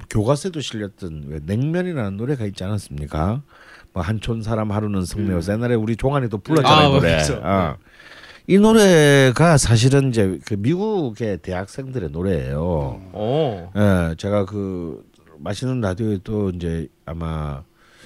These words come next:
Speaker 1: 지금 이 방송에 나갈 때쯤에 나가는 냉면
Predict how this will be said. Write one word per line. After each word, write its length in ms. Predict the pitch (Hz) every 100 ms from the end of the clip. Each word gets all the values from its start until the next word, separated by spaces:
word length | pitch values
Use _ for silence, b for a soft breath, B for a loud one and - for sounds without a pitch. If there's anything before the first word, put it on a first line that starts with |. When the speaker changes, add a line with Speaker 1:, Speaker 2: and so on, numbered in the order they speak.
| B B B B B B -
Speaker 1:
지금 260 | 110 113
이 40 | 113
방송에 400 | 101 101 120 113
나갈 300 | 95 - 117
때쯤에 500 | 123 113 - 110 101
나가는 640 | 87 87 92 95 98 92 - 87 101 107
냉면 540 | 95 104 107 101 101